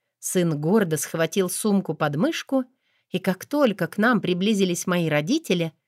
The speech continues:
сразу все горящие новости им сдал. Ну вот,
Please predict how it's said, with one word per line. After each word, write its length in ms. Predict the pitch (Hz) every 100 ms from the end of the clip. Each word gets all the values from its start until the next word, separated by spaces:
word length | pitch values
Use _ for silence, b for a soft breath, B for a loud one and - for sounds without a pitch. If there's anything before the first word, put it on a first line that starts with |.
| _ _ -
сразу 560 | - 247 453 370 370 349
все 320 | - - 302
горящие 540 | 233 226 233 226 185 175
новости 680 | 165 294 330 277 - 302
им 380 | 294 - 196 214
сдал. 560 | 175 139 143 156 143 135 _ _ _ _ _ -
Ну 220 | 208 415
вот, 280 | 294 294 -